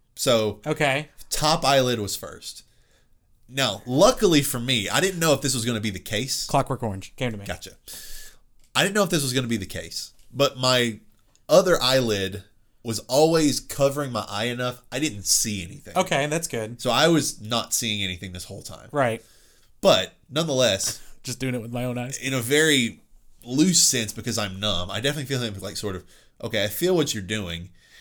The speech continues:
Speaker 1: And then I feel like, a, "Oh, oh, this is a little, this feels weird."
Speaker 2: Is it like a lid flip?
Speaker 1: Yes.
Speaker 2: Okay.
Speaker 1: He flips it up and then does some sort of,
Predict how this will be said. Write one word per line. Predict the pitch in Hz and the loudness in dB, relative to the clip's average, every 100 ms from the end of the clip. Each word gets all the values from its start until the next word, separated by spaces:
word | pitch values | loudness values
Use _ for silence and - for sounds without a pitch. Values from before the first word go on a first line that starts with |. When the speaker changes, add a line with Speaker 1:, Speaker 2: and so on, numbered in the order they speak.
| - | -10
Speaker 1:
And | 107 117 | -4 -2
then | |
I | 117 | -2
feel | 131 | -2
like, | 117 92 | -2 -2
a, | - 85 98 110 127 - | -10 -20 -20 -18 -20 -12
"Oh, | 123 160 208 - 120 | 2 4 4 0 -8
oh, | 127 208 - - | 0 0 -2 -6
this | 120 170 208 | -2 0 2
is | 143 | 2
a | |
little, | 120 120 117 107 107 - | 2 4 4 2 -2 -4
this | 123 123 | -2 -2
feels | - 185 175 | 2 4 4
weird." | 160 143 135 135 | 4 4 4 4
Speaker 2:
Is | 165 | 2
it | 180 | 2
like | 180 | 2
a | 156 | 2
lid | 170 180 | 2 0
flip? | - - 214 220 - - | -2 2 4 4 0 -4
Speaker 1:
Yes. | 110 113 165 - 165 | 2 2 4 4 4
Speaker 2:
Okay. | 160 165 180 - | 2 2 0 -4
Speaker 1:
He | 110 | -6
flips | 104 - 214 214 | -4 4 4 4
it | 185 - | 2 4
up | 147 - - | 4 4 -2
and | 123 120 | -6 -2
then | 120 104 | -4 -2
does | 135 139 - | 0 2 2
some | 185 180 | 0 -2
sort | - 147 113 | -2 0 -2
of, | 95 90 | -4 -10